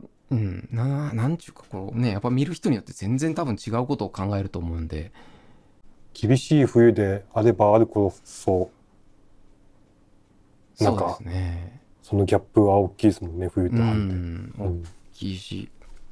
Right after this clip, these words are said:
Speaker 1: まあ、なんか冬と春って、まあ、四季って言ってるから、四つ季節があるわけですけど、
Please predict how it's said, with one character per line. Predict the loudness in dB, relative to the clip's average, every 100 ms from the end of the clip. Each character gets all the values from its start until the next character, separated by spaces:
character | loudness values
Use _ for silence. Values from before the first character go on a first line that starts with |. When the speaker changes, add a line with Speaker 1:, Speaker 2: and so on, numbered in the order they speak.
| -16 -14 -14 -14 -16 -18 -6
Speaker 1:
ま | -2
あ、 |
な | 0
ん |
か | -2
冬 | 0 0 0
と | -2
春 | -2 -4
っ |
て、 | -6 -8 -6 -6 -12 -20 -16 -10
ま |
あ、 | -8
四 | -6
季 | -6
っ | -6
て | -6
言 | -6
っ |
て | -4
る | -4
か |
ら、 | -2
四 | -2
つ | -4 -16 -16
季 | -6
節 | -4 -4
が | -4
あ |
る | -4
わ | -4
け | -6
で | -8
す | -8
け | -6
ど、 | -6